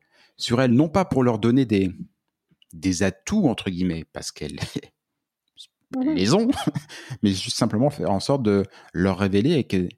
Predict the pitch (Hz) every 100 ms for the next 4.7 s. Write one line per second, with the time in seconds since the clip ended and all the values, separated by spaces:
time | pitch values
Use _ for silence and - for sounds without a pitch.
0 | _ - 110 - 156 - 127 139 110 104
1 | 143 120 95 87 95 - 101 90 107 -
2 | _ _ _ - 208 104 - 90 87 110
3 | 110 107 101 113 117 107 110 104 85 101
4 | - 107 117 113 101 87 87